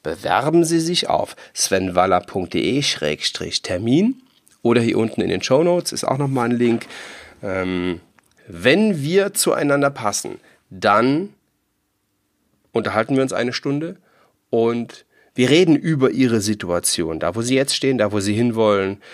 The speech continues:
Ja, und das habe ich schon mit Hunderten von Zahnärzten gemacht und alle sind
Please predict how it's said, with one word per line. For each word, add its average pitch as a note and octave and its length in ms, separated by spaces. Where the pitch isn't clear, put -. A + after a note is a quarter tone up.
Ja, - 300
und - 520
das - 320
habe C3 200
ich D3+ 80
schon D3 120
mit C#3+ 120
Hunderten D#3 400
von C3+ 320
Zahnärzten B2+ 680
gemacht A2 480
und F#2 460
alle A#2+ 300
sind G#2+ 420